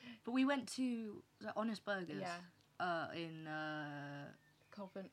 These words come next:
Speaker 2: Garden.
Speaker 1: Covent Garden. I
Speaker 2: I
Speaker 1: keep
Speaker 2: think there's
Speaker 1: on
Speaker 2: a couple, though, around.
Speaker 1: Yeah, I think we saw another one and I went, "That's the same." You went, "No, it's not." I was like, "What?
Speaker 2: <laughs>
Speaker 1: What?" 'Cause they're really close to each other.
Speaker 2: <laughs>
Speaker 1: But anyway, but their, like, all of their stuff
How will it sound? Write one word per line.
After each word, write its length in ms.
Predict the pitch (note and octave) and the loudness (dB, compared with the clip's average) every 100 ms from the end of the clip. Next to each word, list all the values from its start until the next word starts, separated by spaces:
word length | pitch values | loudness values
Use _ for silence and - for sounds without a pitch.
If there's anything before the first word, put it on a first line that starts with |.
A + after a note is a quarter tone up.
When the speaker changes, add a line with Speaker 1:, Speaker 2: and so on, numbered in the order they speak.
| - | -14
Speaker 2:
Garden. 180 | G3+ F#3+ | -14 -10
Speaker 1:
Covent 400 | F3 D#3+ F#3 F3 | -6 -6 -4 -4
Garden. 560 | D#3+ D#3 D3 C#3 F#3+ - | -2 -2 -2 -6 -8 -12
I 40 | |
Speaker 2:
I 40 | - | -12
Speaker 1:
keep 140 | G#3 | -8
Speaker 2:
think 120 | E4 | -4
there's 180 | D#4+ C4+ | -2 -2
Speaker 1:
on 40 | A#3 | -2
Speaker 2:
a 40 | |
couple, 380 | - G3+ - - | -6 -8 -8 -12
though, 540 | - A#3+ A#3 - - | -10 -12 -14 -18 -14
around. 200 | G3+ A3 | -8 -2
Speaker 1:
Yeah, 320 | F#3+ D3+ B2+ C#3+ - - | 2 4 2 0 -6 -10
I 40 | |
think 140 | F#3 E3+ | -6 -4
we 80 | E3 - - | -6 -10 -12
saw 200 | - D3 | -8 -8
another 220 | D3+ D#3 | -6 -6
one 140 | C3 | -6
and 100 | C#3+ | -4
I 60 | C#3+ | -6
went, 200 | D3+ C#3+ | -6 -4
"That's 160 | B3 | -4
the 60 | C4 | -4
same." 280 | - C#4+ G#3 | -2 0 0
You 100 | D3 | -2
went, 120 | D3 | -2
"No, 100 | D4 | -2
it's 160 | D#4+ - | -4 -4
not." 100 | G#3+ | -6
I 60 | G#3+ | -6
was 80 | G3+ | -10
like, 160 | A3 | -4
"What? 160 | D4+ - - | -4 -4 -2
Speaker 2:
<laughs> 80 | D4 | 6
Speaker 1:
What?" 320 | - - - - - G#4+ F4+ - D#4+ D4+ - - - | 6 6 0 -8 0 2 0 0 0 0 -4 -20 -18
'Cause 140 | - | -12
they're 140 | D3 - | -6 0
really 200 | A#4 G4+ | 4 4
close 300 | - F3 - | 4 2 2
to 100 | E4 | 2
each 120 | G4+ C5 | 2 4
other. 120 | G#4 - | 2 2
Speaker 2:
<laughs> 300 | D#4 C#4+ C4+ | 4 6 8
Speaker 1:
But 140 | D#4 | 8
anyway, 240 | B3 G#3 D#3+ - - - - | 10 6 4 -4 -20 -10 -4
but 120 | A#3 | 4
their, 320 | A#3 A#3 G#3+ | 6 6 4
like, 200 | G3 G#3 | 2 2
all 200 | C4 C4+ | 6 6
of 60 | G#3+ | 8
their 220 | G#3+ F#3+ | 6 4
stuff 360 | - G3 F#3+ | 2 0 0